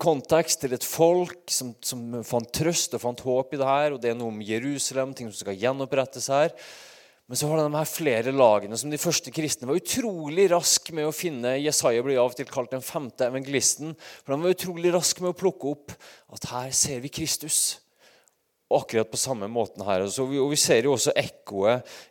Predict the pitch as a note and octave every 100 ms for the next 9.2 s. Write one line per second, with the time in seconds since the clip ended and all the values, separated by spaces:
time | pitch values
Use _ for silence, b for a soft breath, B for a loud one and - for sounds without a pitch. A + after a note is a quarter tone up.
0 | - A2+ A#2 B2+ B2+ A2 F#2+ F#2+ G2 F#2
1 | G#2 G2 F2+ - G#2 A#2+ A#2 A2+ B2+ -
2 | C#3 G2 F2+ G2 - B B - G#2 F#2
3 | - - G2+ F#2+ F2 G2+ B2+ C#3+ D3+ B2
4 | G#2 A2 G2 F2+ F2 C#3+ F3 D3+ C3 D#3
5 | C#3+ C#3 D3 C#3+ A#2 A2+ A#2 G2 F#2+ G#2
6 | - C3 D3 - B2+ A2+ B2 C#3 C3+ B
7 | B B B B - F#3+ E3+ C3+ C3 -
8 | - A#2 B2 A#2 A2+ - C3 D3 D3+ -
9 | G#2+ G2